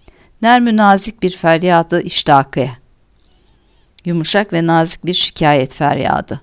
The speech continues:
O mektuplar hadiseleri izah ediyor, isimler zikrediyor, ülkeleri tasvir ediyor fakat özleri ıstıraptır.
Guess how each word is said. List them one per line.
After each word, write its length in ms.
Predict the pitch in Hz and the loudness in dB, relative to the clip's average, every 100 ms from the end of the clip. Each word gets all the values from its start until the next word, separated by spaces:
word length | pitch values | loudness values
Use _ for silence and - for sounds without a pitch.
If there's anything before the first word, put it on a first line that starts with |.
| _ _ _ _ _ _ _ _ _ _ _ _ _ _ _ - | _ _ _ _ _ _ _ _ _ _ _ _ _ _ _ -2
O 120 | 370 | 2
mektuplar 580 | 339 - 196 - 214 240 | 2 0 -4 0 2 4
hadiseleri 680 | 226 214 202 214 208 190 | 4 4 4 2 2 0
izah 400 | 180 180 170 185 | 0 0 4 4
ediyor, 440 | 208 190 208 208 - | 2 0 -2 -4 -4
isimler 480 | - - 170 160 180 | 0 0 2 2 2
zikrediyor, 640 | 190 185 202 190 196 202 | 0 -2 -4 -2 -2 -4
ülkeleri 540 | - 151 - 170 180 208 | -4 -6 -4 -2 -2 -2
tasvir 440 | 196 196 - 196 | -2 0 0 0
ediyor 420 | 196 190 202 220 - | -4 -2 -4 -4 -4
fakat 360 | 196 202 202 | -4 -4 -4
özleri 480 | 151 156 143 156 185 | -4 -2 -2 -4 -2
ıstıraptır. 840 | - - 120 127 127 - 120 - | 0 0 -2 -4 -4 -8 -6 -8